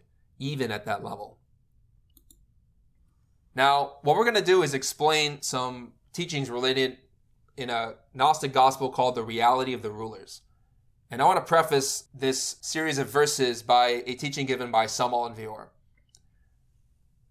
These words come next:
This is primarily because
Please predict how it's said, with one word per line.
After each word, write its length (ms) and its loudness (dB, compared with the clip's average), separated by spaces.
This 160 -6
is 100 -6
primarily 580 4
because 680 2